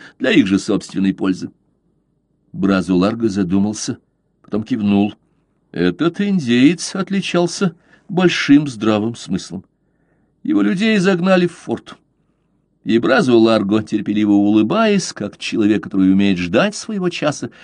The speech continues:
согласился запереть их в один из бараков. Кое-кто из корсаров ворчал, и Волверстон выразил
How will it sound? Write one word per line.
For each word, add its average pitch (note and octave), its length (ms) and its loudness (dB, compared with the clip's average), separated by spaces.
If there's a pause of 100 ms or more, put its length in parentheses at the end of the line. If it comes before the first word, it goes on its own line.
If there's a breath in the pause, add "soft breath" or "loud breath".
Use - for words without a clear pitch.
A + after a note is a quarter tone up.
(120 loud breath)
согласился F3+ 960 0 (180 loud breath)
запереть G2+ 600 2
их - 160 -12
в E2 40 -6
один F#2 260 -6
из A2+ 100 -16
бараков. - 420 -14 (720 soft breath)
Кое-кто A#3 440 2
из A2 140 4
корсаров G2+ 500 0
ворчал, C3 800 -2 (280)
и F#2+ 180 4
Волверстон G2+ 880 2
выразил D#3 420 0